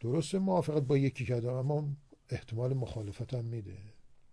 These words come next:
لذا اشکال دوم ما اینه که جناب آخوند این که میگه تو این مورد ملتزم بشد با اون چیزی که در واقع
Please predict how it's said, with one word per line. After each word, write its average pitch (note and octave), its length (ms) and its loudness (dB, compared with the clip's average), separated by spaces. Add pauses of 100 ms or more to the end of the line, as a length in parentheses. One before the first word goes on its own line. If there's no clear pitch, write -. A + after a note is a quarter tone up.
(2000)
لذا C3+ 260 0
اشکال B2 520 -2
دوم A#2 500 -2
ما C#3+ 200 0
اینه D#3 280 -2
که D#3+ 220 -2
جناب C#3 400 -2
آخوند A#2 400 -6
این A2+ 100 -4
که A#2 120 -8
میگه A2 320 -4 (100)
تو - 120 -12
این A#2+ 160 -4
مورد A2 480 -4 (1800)
ملتزم C3 720 4
بشد D3 340 4
با B2+ 100 0
اون B2+ 140 0
چیزی A#2+ 260 0
که C3 140 0
در B2 220 2
واقع B2 640 2